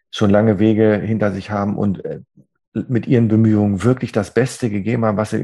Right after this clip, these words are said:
geben konnten. Die sind, äh, äh, manchmal sogar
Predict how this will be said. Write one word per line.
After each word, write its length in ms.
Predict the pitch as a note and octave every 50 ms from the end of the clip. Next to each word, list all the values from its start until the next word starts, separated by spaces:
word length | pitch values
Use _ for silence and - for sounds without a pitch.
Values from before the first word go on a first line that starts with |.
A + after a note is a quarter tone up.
| G#2
geben 260 | G2+ G2+ G#2+ G#2 G#2
konnten. 460 | F#2+ - B2 C3+ D3 - - G#2+ A#2 A#2+
Die 120 | G#2 G2+
sind, 340 | G2 G2 A2+ A#2 A#2 - - - - - - - - - - - _ _ _
äh, 100 | - - G2+ - - - - G2+ G2 F#2+ - -
äh, 40 | - - - - -
manchmal 420 | - - G#2 G2+ G2+ - - G#2+ F#2+
sogar 500 | F2+ G2+ G2 G2+ G2+ G#2 G2+ G2 -